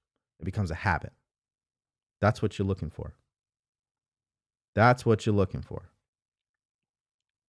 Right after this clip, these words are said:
All right. Uh, let's see here. Yes, I've been doing a whole lot of pruning. Uh, uh, yeah, that's a good way to put it.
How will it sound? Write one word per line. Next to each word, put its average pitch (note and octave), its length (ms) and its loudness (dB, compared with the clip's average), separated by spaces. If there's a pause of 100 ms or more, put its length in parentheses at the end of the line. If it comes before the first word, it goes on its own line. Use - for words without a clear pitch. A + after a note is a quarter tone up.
(2000)
All F3 140 8
right. E3+ 580 6 (800)
Uh, D#3 800 2
let's D3 200 2
see A#2+ 120 4
here. G#2+ 160 6
Yes, C3+ 320 6
I've B2+ 60 6
been B2 140 8
doing D3 260 4
a G2 80 6
whole C#3+ 400 4
lot C3+ 180 8
of G#2+ 60 4
pruning. G#2 420 6 (500)
Uh, A2+ 100 8 (100)
uh, F#2 80 0
yeah, A#2+ 340 4
that's B2+ 200 2
a B2 40 0
good B2 140 6
way A#2+ 140 8
to G#2+ 60 4
put C#3 200 2
it. - 100 -4